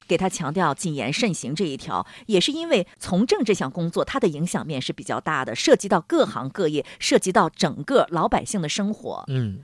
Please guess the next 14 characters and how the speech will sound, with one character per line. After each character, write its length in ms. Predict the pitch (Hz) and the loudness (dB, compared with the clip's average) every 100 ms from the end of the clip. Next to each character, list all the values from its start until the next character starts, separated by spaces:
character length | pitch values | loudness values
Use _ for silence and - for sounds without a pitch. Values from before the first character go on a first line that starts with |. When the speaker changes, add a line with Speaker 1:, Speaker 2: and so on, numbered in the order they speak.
| _ | _
Speaker 1:
所 120 | - 330 | -2 0
以 120 | 277 | 2
谨 160 | 202 | 0
言 160 | 147 147 | -2 -2
慎 160 | 226 233 | 0 -2
行 200 | 180 185 | -2 -4
就 200 | 277 196 | -2 -2
显 260 | - 165 | -4 -6
得 80 | 139 | -6
尤 200 | 147 156 | 0 4
为 260 | 285 214 139 | 4 4 2
重 240 | 160 139 | -4 -4
要。 180 | 127 113 | -8 -6
Speaker 2:
嗯。 280 | 123 123 98 | -2 -2 -4